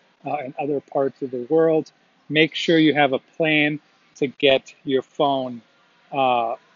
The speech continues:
in the right state of mind or temperature, I guess. Um, I don't know if you can take, like, a cooler. Could you bring a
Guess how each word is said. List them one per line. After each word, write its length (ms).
in 140
the 100
right 540
state 500
of 240
mind 500
or 160
temperature, 560
I 80
guess. 380
Um, 420
I 140
don't 160
know 140
if 100
you 100
can 220
take, 440
like, 200
a 60
cooler. 480
Could 140
you 100
bring 260
a 60